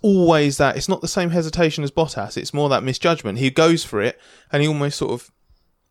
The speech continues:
gets caught in no man's land between hesitating and not really going for it and going absolutely and absolutely nailing someone. So it's just a bit, it, Ve-, Vettel just feels a bit all over the place, and we've talked about this quite a bit this year. It's just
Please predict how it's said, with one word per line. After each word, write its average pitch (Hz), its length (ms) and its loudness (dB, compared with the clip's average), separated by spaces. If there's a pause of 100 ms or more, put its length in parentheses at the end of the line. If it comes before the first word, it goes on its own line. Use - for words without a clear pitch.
(280)
gets 143 200 -4
caught 147 260 2
in 135 100 -4
no 165 180 2
man's 104 300 -2
land 104 300 -6
between 113 420 -4 (300)
hesitating 135 800 -2
and 123 120 -4
not 120 160 -4
really 120 300 -2
going 117 300 0
for 110 260 -2
it 107 100 -4 (200)
and 123 120 -8
going 139 260 -2
absolutely 123 500 -4
and 123 120 -4
absolutely 120 380 -6
nailing 127 320 -2
someone. 98 460 -8
So 127 340 -2 (680)
it's 147 120 -2
just 185 160 -4
a 170 60 0
bit, 143 180 2 (140)
it, - 180 -10 (120)
Ve-, 165 320 0
Vettel 190 260 0
just 170 180 -8
feels 156 220 2
a 139 60 -2
bit 139 180 0
all 139 100 2
over 139 220 4
the 110 80 -6
place, 107 280 -6
and 127 80 -8
we've 131 120 -6
talked 160 260 -4
about - 160 -4
this - 140 -10
quite 101 180 -8
a 113 40 -10
bit - 180 -2
this - 200 -10
year. 113 100 -4
It's 107 100 -12
just - 180 -12